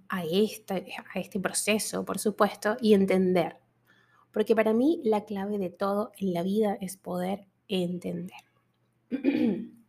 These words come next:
Eh, a través de, de mi Instagram estuve dejando un Reels donde hablaba sobre cómo poder estar sola tras una relación, cómo aprender a estar sola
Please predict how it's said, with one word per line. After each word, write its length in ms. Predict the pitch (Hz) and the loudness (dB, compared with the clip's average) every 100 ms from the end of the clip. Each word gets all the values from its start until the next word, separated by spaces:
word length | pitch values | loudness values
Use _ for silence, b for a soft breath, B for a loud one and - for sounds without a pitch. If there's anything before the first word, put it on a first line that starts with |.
| _ _ _ _ _ _ - _ _ | _ _ _ _ _ _ -20 _ _
Eh, 600 | 208 196 185 180 185 - - _ _ | 2 4 2 2 -2 -8 -16 _ _
a 100 | 196 | -6
través 400 | 202 196 196 202 | -2 0 2 2
de, 480 | 233 240 240 202 - B B B B B B B B B | 2 4 2 0 -6 B B B B B B B B B
de 140 | 180 190 | 0 4
mi 100 | 220 294 | 6 6
Instagram 500 | 302 196 185 190 175 | 4 2 0 -2 -4
estuve 300 | 180 185 202 | -4 -2 -2
dejando 360 | 190 175 175 | -2 -2 -4
un 80 | 175 | -2
Reels 420 | 233 269 220 233 B B B B _ | 0 0 -2 -4 B B B B _
donde 220 | 202 202 | 0 0
hablaba 380 | 202 208 240 311 | 0 0 2 0
sobre 500 | - 277 208 185 180 | 0 0 0 -2 -4
cómo 300 | - 220 262 | -2 -2 0
poder 240 | 269 202 185 | -2 -2 -4
estar 320 | 196 226 220 | -6 -6 -6
sola 300 | - 202 208 | -4 -4 -4
tras 180 | 190 175 | -6 -8
una 300 | 180 185 185 | -6 -6 -6
relación, 600 | 180 165 160 - 180 175 | -6 -8 -8 -4 -4 -2
cómo 200 | 180 196 | -2 0
aprender 400 | 202 185 185 190 | 0 0 0 -2
a 40 | |
estar 240 | 190 - - | -4 -12 -6
sola 400 | - 208 185 | 0 2 0